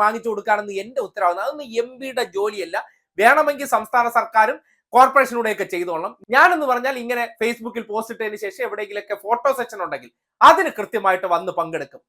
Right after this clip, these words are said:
ഏതുപോലെ? ദേ ഇന്ന് വന്ന് ഇറങ്ങിയ പോലെ. അല്ല, ഈ ദുരന്ത മുഖത്തൊക്കെ രാവിലെ തൊട്ട് വൈകിട്ട് വരെ നിൽക്കാൻ വേറെ ജോലിയില്ല. എനിക്ക് ആ സമയം ഉണ്ടെങ്കിൽ വേറെ പട്ടായിയിൽ പോയിട്ട് വരാനുള്ള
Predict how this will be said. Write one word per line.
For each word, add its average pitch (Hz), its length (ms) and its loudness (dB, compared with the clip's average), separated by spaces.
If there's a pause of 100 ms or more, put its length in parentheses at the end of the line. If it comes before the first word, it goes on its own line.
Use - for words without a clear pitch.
(120)
ഏതുപോലെ? 175 360 -2 (280)
ദേ 180 100 4 (280)
ഇന്ന് 220 280 -4
വന്ന് 170 220 -2
ഇറങ്ങിയ 170 340 -4
പോലെ. 117 160 -10 (320)
അല്ല, 196 140 4 (160)
ഈ - 100 0
ദുരന്ത 214 320 -2
മുഖത്തൊക്കെ 185 420 -4
രാവിലെ 190 280 4
തൊട്ട് 175 180 -8
വൈകിട്ട് 185 260 -6
വരെ 170 200 -6
നിൽക്കാൻ 160 220 -10 (300)
വേറെ 202 180 6 (120)
ജോലിയില്ല. 185 440 -4
എനിക്ക് 208 240 -2
ആ - 20 8 (100)
സമയം 220 240 -2
ഉണ്ടെങ്കിൽ 220 280 -6 (320)
വേറെ 240 260 10
പട്ടായിയിൽ 254 520 6
പോയിട്ട് 214 240 -4
വരാനുള്ള 208 320 4